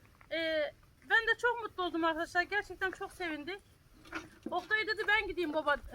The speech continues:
<laughs> Ben bak-, dedeme dedi ben bakarım. Yok oğlum dedi ben de bir gözümle göreyim bakalım. Ben bir bakayım. Ondan sonra Şükrü yok. Şükrü babaya gitti. Oğlumla beraberiz şimdi.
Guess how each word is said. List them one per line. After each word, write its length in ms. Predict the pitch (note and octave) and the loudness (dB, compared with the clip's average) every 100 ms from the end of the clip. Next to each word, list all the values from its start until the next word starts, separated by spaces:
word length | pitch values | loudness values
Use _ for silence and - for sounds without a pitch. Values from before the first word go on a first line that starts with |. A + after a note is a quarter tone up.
| G3 | -8
<laughs> 320 | - B3+ A3+ | -6 -6 2
Ben 200 | E4 F4+ | 4 4
bak-, 240 | E4+ D#4 C4+ | 2 -2 -4
dedeme 360 | D#4 D#4+ F4 | 0 2 2
dedi 140 | E4 D4+ | -2 0
ben 140 | E4 D#4 | 0 2
bakarım. 380 | C#4 E4 E4+ - - - - - - | 2 4 2 -2 -14 -20 -20 -20 -10
Yok 140 | C4+ A#3+ | -6 0
oğlum 340 | C#4+ D#4+ C#4+ | 0 0 -4
dedi 140 | A#3 A#3 | -4 0
ben 200 | C4 C4 | 0 -2
de 160 | A#3+ | -12
bir 60 | A#3 | -6
gözümle 420 | B3 A#3+ B3+ B3+ A#3+ | -4 -4 -4 -2 0
göreyim 320 | A#3 B3+ A#3 | -2 -2 -4
bakalım. 420 | A3 G#3+ A3+ A3+ - - - | -4 -4 -6 -8 -14 -20 -18
Ben 300 | G#3+ A#3 A#3+ | -2 2 2
bir 120 | A#3 A3+ | 0 -2
bakayım. 400 | A#3 B3 C4 C4 - - - - - - - | -2 -4 -10 -12 -20 -20 -20 -20 -20 -20 -12
Ondan 300 | A#3+ A#3+ A3+ | -8 -8 -8
sonra 400 | - A3+ C4 D#4+ - - - - - - - - - - - - - - - - - | -8 -6 -4 -6 -8 -20 -20 -20 -20 -20 -2 0 0 -4 -20 -20 -20 -12 -8 -8 -8
Şükrü 300 | F4+ D4+ F#4 | -8 -4 2
yok. 340 | F4 A#3 - - | 4 4 -2 -20
Şükrü 300 | - C4+ E4 | -20 -12 -4
babaya 300 | D#4 C#4+ D4+ | 0 4 4
gitti. 340 | D4+ A3+ - E4+ - - - - - - - - - - - - - - - - - - - | 4 0 -4 -8 -6 -8 -12 -16 -20 -20 -20 -20 -20 -18 -18 -18 -12 -12 -12 -18 -18 -14 -4
Oğlumla 400 | F4+ G4 F#4+ G4 G4+ | -2 -2 -4 -6 -4
beraberiz 500 | F#4+ F4+ F4+ F#4 D#4 D#4+ | -2 0 -2 -6 -8 -10
şimdi. 280 | C#4+ D4 | -8 -10